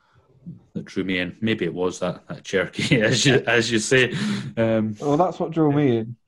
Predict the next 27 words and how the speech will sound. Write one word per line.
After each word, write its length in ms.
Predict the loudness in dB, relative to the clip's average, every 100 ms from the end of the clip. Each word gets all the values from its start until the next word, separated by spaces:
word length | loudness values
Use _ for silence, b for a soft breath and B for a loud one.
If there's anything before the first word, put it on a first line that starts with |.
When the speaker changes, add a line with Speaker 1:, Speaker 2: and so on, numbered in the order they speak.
| _ _ _ -6
Speaker 2:
Uh, 480 | -4 -2 -2 -2 -6 -10
Speaker 1:
seeing 260 | -8 -4 -2
that 200 | -4 -2
price, 160 | -2
and 120 | 0 2
I 80 |
know 200 | 4 4
that 260 | 4 0 -2
that 220 | -6 -6
would. 200 | -10 -16
So, 380 | -20 -10 -8 -8 B B B B -18
um, 260 | -14 -14
I 80 | -16
think 260 | -6 -6 -4
I 120 | -4
got 240 | -6 -8
him 320 | -10 -10 -16 _ _ _ _ _
ridiculously 800 | -14 -8 -8 -10 -16 -16 -18 -18
cheap. 240 | -16 -18 -20 -20 _ _ _
i-, 200 | -14 -10
in 60 | -10
all 220 | -10 -10
honesty, 420 | -14 -16 -14 -12
I 40 | -12
think 240 | -12 -14 -14
I 60 |
could, 240 | -18 -20